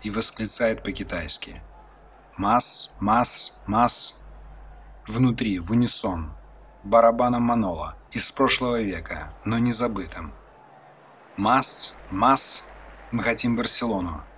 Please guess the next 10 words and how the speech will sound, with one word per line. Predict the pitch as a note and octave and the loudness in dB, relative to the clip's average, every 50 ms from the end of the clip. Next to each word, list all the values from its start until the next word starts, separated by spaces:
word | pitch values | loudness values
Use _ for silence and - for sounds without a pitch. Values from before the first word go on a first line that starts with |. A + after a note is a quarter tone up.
| - - - | -20 -18 -12
Верните | A2 A2+ B2+ B2 C3+ C#3+ C3+ - C#3+ | -4 -4 0 4 4 4 4 4 2
нам | C3+ C3 B2+ B2 | 2 2 2 2
Барселону. | C3 - - - - - G#2 F2+ E2+ D#2+ D2+ - - - - - - - - _ _ _ _ _ - - - - | 2 2 2 2 2 -2 -2 -2 -4 -8 -10 -12 -16 -20 -20 -20 -20 -20 -20 _ _ _ _ _ -20 -20 -12 -4
Мас, | G#2+ A2 A2+ B2+ C3 B2 - - - - - | -2 2 4 4 6 6 6 4 4 2 2
мас, | A2+ A2+ B2 C3 C3+ C#3 C3 B2+ - - - - - - - - A2 | 2 2 4 4 4 4 4 4 4 4 2 2 -2 -4 -8 -10 -8
мы | G#2+ | -8
хотим | - - A2+ A2 - C3+ C3 | -4 -4 -2 0 0 0 0
атакующего | B2 A#2 B2+ A#2+ - C#3 C#3 C#3 C3 - - - B2+ A#2+ B2 | 0 0 -2 -4 -2 0 0 2 4 2 2 0 0 -2 -2
и | |
завораживающего. | A#2 A#2+ B2+ A#2+ A#2+ A#2+ A#2+ A2+ A2 G#2 F#2+ F2+ F2+ E2+ E2 E2 - - - D2+ D#2+ D#2+ D#2+ | -2 -2 0 2 2 4 4 4 4 2 -2 -6 -8 -10 -8 -8 -8 -8 -8 -10 -12 -14 -14